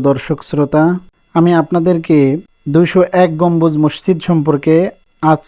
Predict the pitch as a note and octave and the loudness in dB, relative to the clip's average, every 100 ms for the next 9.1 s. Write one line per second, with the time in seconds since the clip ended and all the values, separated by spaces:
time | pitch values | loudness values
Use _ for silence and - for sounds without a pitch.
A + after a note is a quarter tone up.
0 | - - D#3 E3 D3+ D3+ - C#3 D3 D3 | -10 -4 0 0 0 0 0 0 2 2
1 | C#3+ C3 D#3+ G3 - _ _ _ _ D#3+ | 2 0 -2 -4 -12 _ _ _ _ 0
2 | F3+ A#3 F#3+ G3 G3 F#3+ A3 A3 G#3 F#3+ | 0 0 0 0 0 0 2 2 2 0
3 | F3+ - E3+ A3 D#3+ F#3+ F3 F3+ F3 F3+ | -2 -4 0 0 2 2 2 2 2 2
4 | F#3+ F#3+ - F#3+ F#3 F3+ F3 F3+ G3 F#3 | 0 -2 0 -2 0 0 0 0 0 0
5 | F3+ E3 D#3 C3+ D3+ D3+ F#3+ F#3 G3 F#3 | 2 4 2 2 -2 0 0 2 0 0
6 | G3 F3+ F3+ E3 F3+ D#3+ C#3 C3+ - _ | -2 -4 -2 2 4 4 2 0 -8 _
7 | _ _ _ _ D#3+ D#3+ F3+ F3+ F#3+ G#3 | _ _ _ _ -2 2 2 0 0 0
8 | - G#3 G3+ G3+ F3+ F3+ G3+ G3+ F3 D#3+ | 2 2 2 2 2 0 2 2 4 2